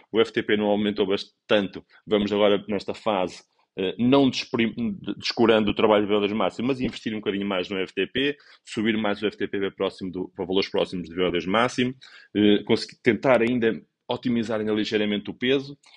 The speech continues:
e com, com estas ferramentas ir conseguindo melhores performances, melhores evoluções do atleta numa, numa época desportiva." É por isso que,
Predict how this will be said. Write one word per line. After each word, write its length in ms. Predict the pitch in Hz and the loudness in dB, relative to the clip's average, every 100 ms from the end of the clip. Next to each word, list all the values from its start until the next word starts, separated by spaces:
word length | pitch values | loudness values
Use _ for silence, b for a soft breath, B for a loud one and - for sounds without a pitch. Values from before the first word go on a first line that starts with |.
| - | -12
e 80 | |
com, 160 | - 139 147 - _ _ _ | -2 0 0 -4 _ _ _
com 180 | - 131 | 0 4
estas 180 | 131 131 | 4 0
ferramentas 680 | - 123 120 123 135 135 - | -2 0 2 2 0 -4 -4
ir 200 | 131 139 | -2 -2
conseguindo 680 | - 139 - 113 123 135 131 b b b b - - | -2 -6 -4 -2 -2 -2 -6 b b b b -20 -14
melhores 500 | 143 113 123 135 131 | -2 2 6 6 2
performances, 760 | - 120 - 120 120 127 117 - | -2 -4 0 4 4 4 -6 -8
melhores 280 | 104 120 | -6 -6
evoluções 540 | 123 110 113 - 117 113 | -8 -8 -8 -6 -6 -4
do 80 | 110 | -4
atleta 560 | 104 113 113 131 123 b b | -2 -2 -2 -6 -10 b b
numa, 360 | 107 123 120 117 - | -8 -4 -2 -2 -4
numa 220 | 110 120 | -4 -4
época 200 | 117 117 | -4 -8
desportiva." 600 | - - 113 127 98 92 _ _ _ - | -10 -12 -4 -2 -2 -6 _ _ _ -16
É 40 | |
por 120 | - 113 | -10 -8
isso 180 | - | -10
que, 280 | - 110 107 | -4 -2 -2